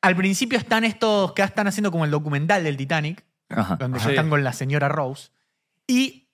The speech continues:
Speaker 1: uno de los, de los documentaristas tiene una remera con la, el smiley face, con la carita sonriente amarilla, que tiene una particularidad, esa carita amarilla. ¿Alguno se la acuerda?
Speaker 3: Espera, ¿la del chabón específicamente?
Speaker 1: Esa,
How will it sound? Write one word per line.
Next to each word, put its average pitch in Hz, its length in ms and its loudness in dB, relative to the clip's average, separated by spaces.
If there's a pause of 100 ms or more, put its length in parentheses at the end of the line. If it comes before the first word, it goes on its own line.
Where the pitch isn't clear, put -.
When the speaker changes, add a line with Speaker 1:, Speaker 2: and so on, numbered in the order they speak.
Speaker 1:
uno 277 600 2
de 156 240 0
los, 151 240 2
de 151 80 2
los 156 120 2
documentaristas 185 880 0 (100)
tiene 269 600 0
una 226 240 2
remera 208 380 0
con 180 180 0
la, 160 180 -4 (100)
el 156 160 0
smiley 165 440 -2
face, - 480 -6 (500)
con 131 140 -4
la 139 120 0
carita 165 300 0
sonriente 160 460 0
amarilla, 135 420 -2 (180)
que 196 80 0
tiene 220 140 2
una 220 140 2
particularidad, 165 920 0 (760)
esa 156 240 0
carita 143 240 0
amarilla. 131 520 -4
¿Alguno 151 240 -2
se 156 140 -4
la 123 60 -2
acuerda? 180 420 -2 (580)
Speaker 3:
Espera, 135 320 -2
¿la 139 160 2
del 135 180 0
chabón 139 300 0
específicamente? 147 800 -2
Speaker 1:
Esa, 156 340 -2